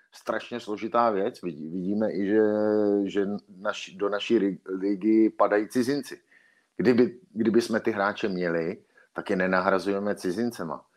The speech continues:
Proč by jsme tady, měli jsme tady někdy Lotyše v takovém počtu? Neměli, protože naši kluci byli lepší. Dneska se to doplňuje a navíc, eh, tím vlastně, jak ty hráči nejsou, tak zrůstá i tlak na ty finance.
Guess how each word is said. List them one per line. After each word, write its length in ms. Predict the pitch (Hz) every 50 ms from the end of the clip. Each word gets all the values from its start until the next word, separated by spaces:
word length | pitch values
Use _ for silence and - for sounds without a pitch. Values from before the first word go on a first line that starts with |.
| _ _ _ _ _ _ _ _
Proč 160 | - 104 95
by 120 | 98 127 127
jsme 160 | - 131 117
tady, 180 | - 110 95
měli 280 | 87 92 92 92 90 92
jsme 180 | - - 120 110
tady 200 | - 117 113 110
někdy 280 | 110 110 98 92 110
Lotyše 520 | 104 95 87 - - 98 - - 139 131 127 - _
v 60 | _ _
takovém 360 | - - - 104 101 95 87
počtu? 480 | - 78 78 - - - 107 107 104 - - - - - - _ _
Neměli, 440 | 98 113 127 139 143 143 123 90 - - _ _ - _ _
protože 440 | - 104 104 - 117 107 104 117 117
naši 360 | 117 110 110 107 - - 110
kluci 280 | - - 104 95 - 110
byli 220 | 101 117 113 110
lepší. 420 | 117 131 135 - - - 87 73 - - _ _
Dneska 260 | 85 85 - - 101
se 140 | 95 - 104
to 120 | 101 - 113
doplňuje 800 | 98 101 90 - 110 107 110 113 113 113 117 117 127 135 - - - - - - - - - - _ _
a 460 | 92 98 101 104 104 107 104 104 101 101
navíc, 560 | 104 107 110 110 117 117 _ - - - -
eh, 480 | 123 120 117 117 117 117 113 117 113 98 - _ _
tím 540 | - 123 120 120 117 117 117 113 113 110
vlastně, 280 | 98 107 98 - - 113
jak 120 | 110 104
ty 100 | _ 117
hráči 320 | 110 104 104 107 104 - 113
nejsou, 420 | 107 101 98 92 - 104 98 104
tak 140 | 104 117 101
zrůstá 600 | - 104 95 92 - - 98 101 104 104 98 - _
i 120 | - -
tlak 300 | - - 104 98 - -
na 100 | 104 98
ty 120 | - - 110
finance. 500 | - 107 101 104 110 127 127 - 92